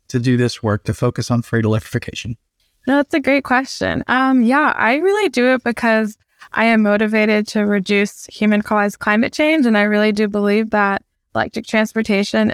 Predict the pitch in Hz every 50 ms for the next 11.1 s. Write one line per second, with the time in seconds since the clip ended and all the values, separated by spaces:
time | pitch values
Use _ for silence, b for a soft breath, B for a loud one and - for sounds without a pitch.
0 | - - 214 - - 202 208 - - - 226 - - - 208 226 233 - - 208
1 | 202 202 202 202 208 202 208 208 208 208 202 202 202 226 - 214 220 226 220 226
2 | 240 247 208 202 208 208 208 214 220 - - 202 190 202 - - 214 214 208 -
3 | - 202 202 202 202 202 202 202 208 - - 208 202 202 202 202 208 208 - -
4 | 208 202 208 - - 202 - 214 214 196 - - 208 208 208 - - - - 208
5 | - - 208 208 208 202 208 - - - - 214 214 202 208 - 214 - 202 -
6 | - 240 240 254 269 - 302 311 320 349 - - _ _ _ _ _ _ _ _
7 | _ _ _ 214 226 233 233 247 240 233 226 226 220 214 - - - _ _ _
8 | _ - 220 220 - - 247 233 226 233 220 220 226 226 233 226 - - 214 208
9 | 214 220 - 220 208 208 208 208 - 220 214 208 202 - - - 208 208 - -
10 | - - - 202 202 - 208 208 - 202 202 202 202 202 202 202 190 196 202 202
11 | 208 202